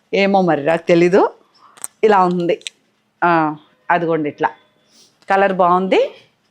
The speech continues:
స్క్రీన్ షాట్ తీసుకోండి. ఓకే, ఇది కూడా ఇందాక ఒక ఎల్లో చూపించాను, అది వేరే కాంబినేషన్, ఇది వేరే కాంబినేషనా? సేమ్ అయి ఉండొచ్చు. ఇదిగోండి,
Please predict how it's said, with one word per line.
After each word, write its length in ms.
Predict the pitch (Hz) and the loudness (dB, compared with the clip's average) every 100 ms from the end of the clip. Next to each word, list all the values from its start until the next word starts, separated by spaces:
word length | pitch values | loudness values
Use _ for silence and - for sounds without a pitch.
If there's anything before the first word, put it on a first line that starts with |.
| _ _ _ | _ _ _
స్క్రీన్ 340 | - - 254 240 | -14 -4 -2 0
షాట్ 260 | 226 190 | -2 -4
తీసుకోండి. 560 | 156 147 156 151 147 - _ _ 190 | -8 -8 -4 -4 -4 -10 _ _ -12
ఓకే, 400 | 190 269 220 - _ _ _ _ _ - | -4 -2 -2 -6 _ _ _ _ _ -6
ఇది 160 | 208 | -2
కూడా 380 | 220 240 381 494 | 0 2 0 0
ఇందాక 280 | 311 226 226 | -2 -2 0
ఒక 160 | 233 220 | 0 2
ఎల్లో 260 | 208 214 | 2 2
చూపించాను, 840 | 226 226 220 214 226 226 415 - _ _ _ _ - | 0 -2 -4 -4 -2 -2 -2 -8 _ _ _ _ -4
అది 180 | 190 208 | 0 2
వేరే 260 | 208 202 | 2 2
కాంబినేషన్, 560 | 226 208 214 214 214 320 | 0 0 0 0 -2 -2
ఇది 160 | 339 214 | -2 0
వేరే 220 | 170 160 | 2 0
కాంబినేషనా? 640 | 156 156 156 147 214 453 - _ _ _ _ - | -2 -2 -2 -4 -4 -4 -6 _ _ _ _ -18
సేమ్ 340 | - 190 185 | -2 0 2
అయి 180 | 160 151 | 0 0
ఉండొచ్చు. 380 | 147 139 - - _ _ _ _ _ _ _ _ _ _ _ _ _ _ _ 139 | -2 -4 -8 -16 _ _ _ _ _ _ _ _ _ _ _ _ _ _ _ -12
ఇదిగోండి, 340 | 139 - | -12 -12